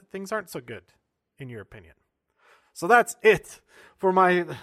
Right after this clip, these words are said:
I think that's it for my thoughts on Three Billboards Outside Missouri. I am gonna try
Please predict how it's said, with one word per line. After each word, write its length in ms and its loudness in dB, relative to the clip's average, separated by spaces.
I 80 -4
think 240 -2
that's 220 2
it 120 0
for 120 -2
my 100 4
thoughts 300 2
on 80 -4
Three 160 -2
Billboards 520 -4
Outside 360 -6
Missouri. 420 -10
I 200 -2
am 160 -2
gonna 160 -4
try 840 0